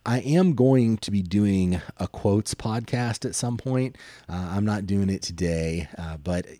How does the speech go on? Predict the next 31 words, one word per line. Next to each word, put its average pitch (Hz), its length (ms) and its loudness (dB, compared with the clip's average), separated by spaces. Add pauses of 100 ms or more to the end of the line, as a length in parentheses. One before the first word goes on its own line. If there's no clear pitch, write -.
(100)
I 98 120 -2
love 107 580 4
quotes. - 460 -6
I 87 100 -4
don't 104 160 -4
know 101 120 -2
if, 92 180 -8
if 92 200 -8
you 113 120 -4
guys 131 340 0
do 120 180 -2
or 120 80 -2
not, 113 280 -4
but 98 160 -4
I 123 80 -6
love 98 420 -2
quotes. 67 380 -10
I 95 40 -2
love 101 200 0
a 87 80 2
great 78 340 -6
quote. - 380 -10 (360)
And 98 460 0 (220)
this 151 260 2
has 175 140 -2
been 147 160 2
a 117 60 0
really 107 300 0
hard 95 340 -4
couple 95 360 -4
weeks. 80 380 -8